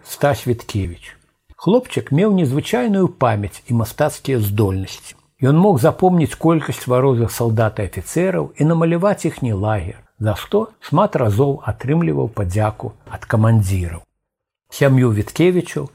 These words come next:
разам са Стасем выслалі з родных мясцінаў у сібірскі Томск. Праз дваццаць гадоў Станіслаў стаў мастаком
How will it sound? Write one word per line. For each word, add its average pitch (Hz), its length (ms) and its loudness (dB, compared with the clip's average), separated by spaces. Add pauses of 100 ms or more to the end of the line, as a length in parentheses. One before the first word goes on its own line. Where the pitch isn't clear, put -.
(120)
разам 123 420 2
са 117 80 -6
Стасем 139 600 -4 (180)
выслалі 165 560 0
з 113 160 2
родных 113 400 0
мясцінаў 147 640 -4 (240)
у 101 80 -2
сібірскі 110 720 -2
Томск. - 560 -6 (320)
Праз 127 240 2
дваццаць 185 400 2
гадоў 156 400 2
Станіслаў 180 640 0
стаў 185 320 0
мастаком 170 720 -2